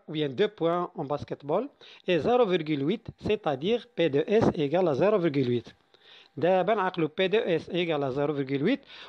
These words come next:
و P de E égale à un moins zéro virgule huit, بمعنى égale à zéro virgule deux. Les questions. هذا اللاعب يرمي الكرة أربع مرات متتابعة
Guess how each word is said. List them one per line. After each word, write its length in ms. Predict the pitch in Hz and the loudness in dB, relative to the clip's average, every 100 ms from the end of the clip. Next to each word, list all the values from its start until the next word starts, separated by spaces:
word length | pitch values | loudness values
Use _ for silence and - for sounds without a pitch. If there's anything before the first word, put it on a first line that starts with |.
| - | -6
و 80 | 156 | -4
P 240 | - 202 | 2 2
de 220 | 170 180 - | 4 0 2
E 200 | 247 - | 0 0
égale 420 | 180 160 202 220 165 | -4 -4 0 0 0
à 120 | - - | -4 -6
un 160 | 262 | -6
moins 240 | 247 185 165 | -2 -2 0
zéro 220 | 160 156 | 0 -2
virgule 260 | 143 143 170 | -4 -4 -2
huit, 200 | 247 175 | -2 -2
بمعنى 480 | 151 131 147 208 - | -2 0 0 0 0
égale 300 | 160 165 202 | -2 0 2
à 80 | 156 | 2
zéro 300 | 170 156 202 | 0 0 0
virgule 360 | 165 170 196 | 0 -2 0
deux. 160 | 131 117 - _ _ _ _ _ _ _ _ _ - | 0 -2 -4 _ _ _ _ _ _ _ _ _ -4
Les 120 | 220 | -2
questions. 420 | 240 220 - 131 117 _ - - - - | 2 0 0 -4 -4 _ -20 -20 -18 -6
هذا 220 | 226 247 | -2 2
اللاعب 380 | 247 208 196 220 | 2 2 0 0
يرمي 280 | 214 196 196 | 0 0 -2
الكرة 460 | 185 196 202 277 - _ _ _ _ - - | -2 0 0 0 -6 _ _ _ _ -20 -6
أربع 420 | 262 226 190 170 | -4 -2 -2 -2
مرات 560 | 165 160 143 175 233 - | -2 -4 -2 -2 -2 -4
متتابعة 960 | 160 160 151 143 180 165 151 151 208 | -8 -6 -8 -2 -2 -2 -2 -2 -2